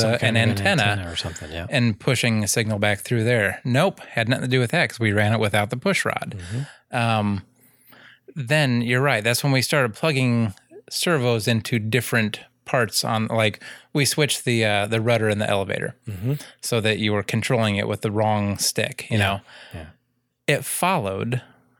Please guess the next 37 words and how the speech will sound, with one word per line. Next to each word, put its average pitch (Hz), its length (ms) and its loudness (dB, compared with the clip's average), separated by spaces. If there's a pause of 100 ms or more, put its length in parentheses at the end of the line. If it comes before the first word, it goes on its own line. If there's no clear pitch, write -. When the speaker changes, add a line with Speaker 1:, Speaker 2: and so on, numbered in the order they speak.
Speaker 2:
we 123 160 0
noticed 110 340 2
it - 120 -2
followed 104 320 0
the 98 80 -8
servo, 107 720 0
Speaker 1:
Yep. - 260 -6
Speaker 2:
not 113 520 0 (100)
the, 107 400 0
uh, - 240 -2
the - 80 -6
Speaker 1:
The 113 80 0
Speaker 2:
channel. 180 340 0
Speaker 1:
channel, 90 380 -4 (200)
yeah. 90 240 -8 (600)
Speaker 2:
Well, 143 140 -4
then 202 180 2
we 190 100 2
kinda 151 280 2
got 110 200 2
looking, 104 360 -4 (400)
Speaker 1:
Mm-hmm. 107 240 -6 (640)
Speaker 2:
looking 135 200 2
a 139 40 4
little 131 180 2
closer, 98 400 0 (720)
and 120 200 0
realized 117 800 0 (100)
that 120 260 0
all 165 440 0
the 165 100 0
servos 135 480 0
we 120 100 2
were 110 80 2
having 104 300 0
problems 117 500 -2
with, 104 460 -4